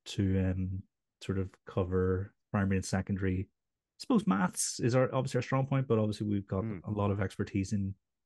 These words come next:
Speaker 1: sort of different areas like curriculum and stuff like that. So, you know, we're trying to help schools on their development journey with, uh, sort of our,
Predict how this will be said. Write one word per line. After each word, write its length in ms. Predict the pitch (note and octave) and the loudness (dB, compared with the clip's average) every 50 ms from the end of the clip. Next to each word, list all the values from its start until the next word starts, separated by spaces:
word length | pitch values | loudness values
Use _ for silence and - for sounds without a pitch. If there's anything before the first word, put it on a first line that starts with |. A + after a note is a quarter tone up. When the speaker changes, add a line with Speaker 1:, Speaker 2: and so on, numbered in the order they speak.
| _ _ - | _ _ -10
Speaker 1:
sort 160 | - - G2 | -6 -4 -4
of 100 | F#2+ - | -2 0
different 280 | - G#2 - - F#2+ F#2+ | -2 -2 0 0 0 0
areas 320 | F#2+ F#2 F2+ F#2 F#2 - | 0 0 0 0 -2 -4
like 120 | - F#2 - | -6 -8 -8
curriculum 360 | - G2 F#2+ - - F2+ F2+ | -8 -10 -10 -10 -12 -12 -12
and 80 | F#2 - | -12 -12
stuff 200 | - F#2 - - | -12 -14 -12 -12
like 100 | - - | -10 -10
that. 140 | - - - | -10 -10 -10
So, 200 | - - F#2 - _ _ _ _ _ _ _ _ _ _ _ _ | -10 -10 -10 -10 _ _ _ _ _ _ _ _ _ _ _ _
you 80 | - E2+ | -10 -10
know, 160 | F2 F#2 - - | -10 -8 -4 0
we're 180 | A2+ G#2 G#2+ G#2 - | 2 2 2 0 -2
trying 300 | - - C3 A#2 A2 G#2 | -2 2 2 4 4 2
to 60 | F#2+ | 2
help 220 | F2+ G2 F#2+ - | 0 -2 -2 -4
schools 520 | - - - - G2 F#2+ F#2+ G2+ - - - - | -8 -8 -4 -2 -2 0 -2 -2 -6 -8 -8 -6
on 120 | F#2+ F#2+ | -4 -4
their 260 | F#2+ F#2+ G2 F#2+ - _ _ | -2 -2 -4 -6 -8 _ _
development 360 | - - A2 A2 A2 A2 G#2 | -8 -6 -4 -4 -4 -6 -12
journey 320 | - - - F2+ F#2 F#2 F#2 | -14 -12 -12 -10 -10 -10 -10
with, 200 | F#2 G2 - - - | -10 -12 -12 -12 -14
uh, 180 | F#2+ F#2 F#2+ G2+ - _ _ _ _ _ _ _ _ _ _ _ _ _ _ _ _ _ - | -12 -12 -12 -14 -18 _ _ _ _ _ _ _ _ _ _ _ _ _ _ _ _ _ -14
sort 180 | - - F#2+ | -10 -8 -8
of 80 | F#2 G2 | -6 -4
our, 260 | F#2+ F#2 G2+ G2+ - | -4 -4 -4 -6 -8